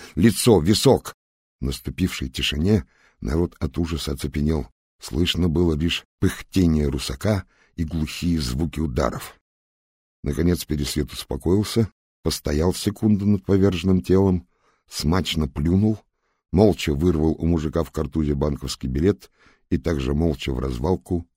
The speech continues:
удалился. Толпа тотчас расступилась и исчезла, как будто её не было. Посреди двора на вытоптанной траве осталась огромная чёрная распростёртое тело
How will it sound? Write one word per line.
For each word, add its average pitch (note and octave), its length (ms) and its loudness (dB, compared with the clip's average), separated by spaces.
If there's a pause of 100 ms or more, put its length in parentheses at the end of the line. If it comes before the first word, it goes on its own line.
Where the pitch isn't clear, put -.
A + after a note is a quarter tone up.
(140)
удалился. B1 680 -8 (760)
Толпа G#2 340 4
тотчас - 580 0
расступилась D2 800 2
и F#2+ 120 4
исчезла, D2+ 580 2
как B1+ 160 -10
будто C#2+ 320 -4
её D2 140 0
не B1+ 180 -2
было. - 280 -10 (760)
Посреди D2+ 400 0
двора D2 300 0
на C#2 120 0
вытоптанной C2+ 560 -6
траве F#2+ 380 -4 (540)
осталась D2 520 -4
огромная D2 540 0
чёрная D#2+ 480 -2
распростёртое - 800 -8
тело F2+ 400 -2